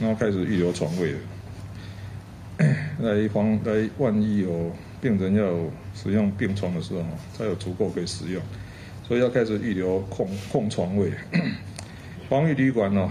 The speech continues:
再增加两百床哦，要作为隔离处所之用，因为有时候要，要作为集中检疫的，这已经超过我们原来在健谈那个救国团的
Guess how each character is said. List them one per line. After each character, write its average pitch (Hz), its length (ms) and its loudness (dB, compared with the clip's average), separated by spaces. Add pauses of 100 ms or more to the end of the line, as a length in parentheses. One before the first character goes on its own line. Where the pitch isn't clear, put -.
(300)
再 - 160 2
增 110 240 0
加 110 140 4
两 98 180 0
百 85 140 2
床 82 320 -4
哦， 78 100 -4 (300)
要 110 140 2
作 104 220 2
为 95 300 2
隔 101 140 0
离 95 160 0
处 92 220 -2
所 78 180 0
之 92 160 -4
用， 80 100 -2 (600)
因 135 60 2
为 117 80 4
有 101 40 4
时 101 60 0
候 113 120 4
要， 101 60 0 (220)
要 - 20 2
作 110 180 2
为 95 60 2
集 95 200 -2
中 98 200 0
检 98 240 -2
疫 76 140 -2
的， - 60 -6 (1080)
这 117 120 4
已 98 40 2
经 107 140 4
超 104 220 2
过 110 120 2
我 95 60 2
们 87 320 0
原 104 220 2
来 87 180 0
在 90 400 0 (580)
健 92 300 0
谈 80 260 -2
那 90 180 0
个 82 240 0
救 104 180 0
国 92 160 0
团 82 200 0
的 80 100 0